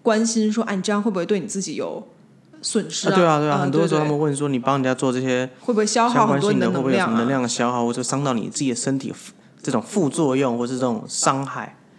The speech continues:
Speaker 1: 对，对，对，对，对。呃，就我可以理解啊，就他们都还是出于一个关心，但是为什么我觉得这个蛮幽默，就是因为，呃，当你这样想的时候，其实你还是从，又重复地陷入了那个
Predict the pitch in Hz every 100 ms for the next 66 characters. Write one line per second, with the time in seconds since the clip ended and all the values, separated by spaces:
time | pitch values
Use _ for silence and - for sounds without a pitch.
0 | - - 220 190 165 90 80 - - 185
1 | - - - - - - 208 202 190 190
2 | 185 311 247 185 262 214 175 202 190 -
3 | - 185 214 208 202 190 180 175 196 170
4 | 165 175 170 190 185 233 254 240 170 175
5 | 165 170 165 180 196 170 165 180 196 208
6 | 180 175 165 - 196 190 160 160 - -
7 | - _ - - 170 127 - - - -
8 | 277 269 190 233 196 190 147 180 135 165
9 | 185 196 220 170 - 233 208 - - -
10 | - - - _ - 240 196 - 175 214
11 | 185 185 233 175 180 139 170 156 98 -